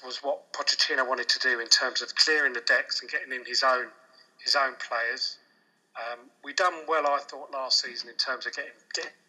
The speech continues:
fifth, but this season we, we do look different. There is something definitely different about us in terms of our energy. Um, our skill levels are higher.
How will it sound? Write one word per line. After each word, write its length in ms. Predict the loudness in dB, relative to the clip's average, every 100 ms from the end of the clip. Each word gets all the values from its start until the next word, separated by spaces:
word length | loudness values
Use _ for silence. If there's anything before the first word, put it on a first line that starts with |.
| _ -16
fifth, 500 | -10 0 2 2 -4 -10 -18 -20 _ _
but 100 | -4
this 140 | 8 10
season 480 | 10 8 0 0 0
we, 60 | -10
we 80 | -4
do 180 | -2 -2
look 220 | -4 -2
different. 400 | 0 2 0 -2 -8
There 140 | -4
is 80 | 8
something 360 | 8 8 -2 -6 -2
definitely 420 | -2 -2 -8 -8 -4
different 320 | -2 -2 -4
about 320 | 2 2 4
us 160 | 2 6
in 80 |
terms 560 | 4 4 0 -2 -2 -2
of 80 | -2 -6 0
our 140 | 2
energy. 420 | 2 0 -2 -4 -8 _ _ _ _ _ _ _ _ -4
Um, 320 | -2 -2 -6 -8
our 160 | -4 4
skill 320 | 4 4 2
levels 300 | 2 0 0
are 60 | 0
higher. 300 | 2 2